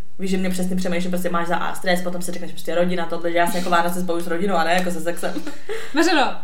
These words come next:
Speaker 2: eh, tady to je okénko pro mě. Máte nějaké netradiční vánoční tradice? <laughs> A já skáču na duši. Tady někdo napsal, večeře už ve čtyři, protože už od rána otravou z řízky. <laughs> To je bomba, ty vole.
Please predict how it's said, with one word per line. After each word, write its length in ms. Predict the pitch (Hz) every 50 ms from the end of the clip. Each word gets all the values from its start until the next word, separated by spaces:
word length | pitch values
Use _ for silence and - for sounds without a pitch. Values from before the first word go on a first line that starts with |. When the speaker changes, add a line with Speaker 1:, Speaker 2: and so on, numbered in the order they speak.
| - -
Speaker 2:
eh, 220 | 269 254 254 247
tady 220 | 247 - 277 302 320
to 80 | -
je 80 | 339 -
okénko 400 | - 262 262 302 294 277 285 320
pro 180 | - 262 240
mě. 260 | 240 240 220 190 180 185
Máte 200 | 226 254 247 262
nějaké 280 | 262 262 254 262 285 262
netradiční 500 | 240 220 233 240 233 233 233 - 262 247
vánoční 360 | 226 226 240 247 - 262 247
tradice? 380 | 240 214 214 220 277 - - 311 - 339
<laughs> 100 | - 254
A 60 | 254
já 180 | 247 202 185 -
skáču 320 | - - 214 233 - 294
na 120 | 277 233 208
duši. 240 | 208 196 - - 262 294 - - 226 247 - - 247 226 - - - - - - - -
Tady 160 | 247 262 302
někdo 200 | 330 339 370 381
napsal, 340 | 330 294 294 - 240 214 214
večeře 380 | 220 226 226 294 262 294 285
už 220 | 277 285 269 262 247
ve 180 | 233 254 269
čtyři, 300 | 269 - - 294 254 262
protože 400 | - 254 247 226 247 247 - 208
už 180 | 196 202 240 -
od 140 | - 233 226
rána 280 | 247 247 240 240 226
otravou 300 | 226 220 240 240 240 254
z 80 | 254 254
řízky. 340 | 254 247 349 349 453 - - 906 932 932 932 932 - - 960 880 831 - - - - -
<laughs> 60 | 311 320 - - 659 605 480 -
To 80 | - 427
je 80 | 415 311
bomba, 300 | 320 330 302 277 277 -
ty 140 | - 302 285
vole. 240 | 277 285 285 285